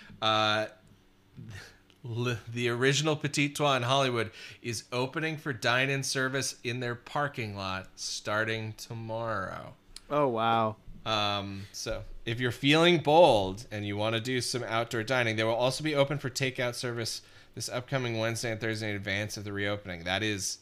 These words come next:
Speaker 1: literally today. Um,
Speaker 2: Oh, wow.
Speaker 1: Yeah. But, uh,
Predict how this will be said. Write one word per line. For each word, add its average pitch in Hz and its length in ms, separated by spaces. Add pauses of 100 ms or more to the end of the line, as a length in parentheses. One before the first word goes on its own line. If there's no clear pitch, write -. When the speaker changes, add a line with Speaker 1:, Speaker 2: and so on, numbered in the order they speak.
Speaker 1:
literally 135 560
today. 104 760 (640)
Um, 90 260
Speaker 2:
Oh, 156 100
wow. 120 200 (500)
Speaker 1:
Yeah. 90 280 (280)
But, 92 320
uh, 92 560